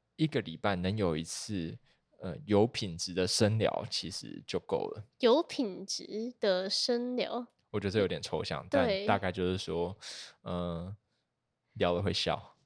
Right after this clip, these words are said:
Speaker 1: 聊了会让你觉得开心。
Speaker 2: 哦。
Speaker 1: 如果你能够深入到对方的一些生活啊，甚至生命经验的话，那就更理想了。
Speaker 2: 哦。
Speaker 1: 但在最一开始的时候，其实这种一个礼拜一次的，呃，有品质的对话，就足以让你们有一定的情感基础。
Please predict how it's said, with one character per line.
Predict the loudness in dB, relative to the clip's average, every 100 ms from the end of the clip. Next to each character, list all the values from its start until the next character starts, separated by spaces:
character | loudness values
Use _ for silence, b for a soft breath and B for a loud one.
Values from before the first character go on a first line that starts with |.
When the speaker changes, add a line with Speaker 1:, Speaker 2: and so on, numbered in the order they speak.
| _ _ _ B B B B _ _ _ _
Speaker 1:
聊 | 4 6
了 |
会 | 6
让 | 4
你 | 2
觉 | -4
得 |
开 | -6 -8
心。 | -8 -10
Speaker 2:
哦。 | -18 _
Speaker 1:
如 | -4 -2
果 | -2
你 | -4
能 | -8 -12 -2
够 | -2 0
深 | -2 -2
入 | -4 -2
到 | 0 0
对 | 0
方 | -2 -2 -4
的 | -4
一 |
些 | -6 -4 -2 -2 -4 -6
生 | -2 0 2
活 | 4 6
啊， | 6 4
甚 | 0 -4
至 | -4
生 | -2
命 | -2 -4
经 | -4 -4
验 | -4
的 | -6
话， | -6 -6
那 | -6
就 | -4 -4
更 | -2 -4 -4
理 | -10
想 | -6 -8 -6
了。 | -10
Speaker 2:
哦。 | -6 -6 -4 -4 -4 -6 0
Speaker 1:
但 | 2
在 | 4 0
最 | 4 6
一 | 6
开 | 4 2
始 | 4
的 | -2
时 | -2 -2
候， | 2 2
其 | 2 -2
实 | -2 0
这 | 0
种 | -2 -4
一 | -6
个 | -4
礼 | -4
拜 | -2 -4
一 | -4
次 | -8 -6 -4
的， | -4 -6 -10 B B B B B
呃， | -8 -6 -6 -2
有 | -2
品 | -2 -4
质 | -2
的 |
对 | 0 0
话， | -2
就 | -4
足 | -4 -4
以 | -4
让 | -4 -4
你 |
们 | -4 -6
有 | -4 -4
一 | -4 -10
定 | -4 -4 -4
的 | -8 -8
情 | -10 -10
感 | -12
基 | -12 -14
础。 | -12